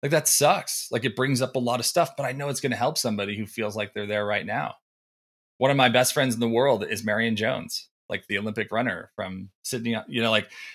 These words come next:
if you go back to that story, now she goes around the world telling her story,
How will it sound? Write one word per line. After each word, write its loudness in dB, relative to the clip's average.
if -2
you 0
go 6
back 4
to -6
that 0
story, 2
now 0
she 0
goes 4
around 0
the 0
world 0
telling 0
her -2
story, -2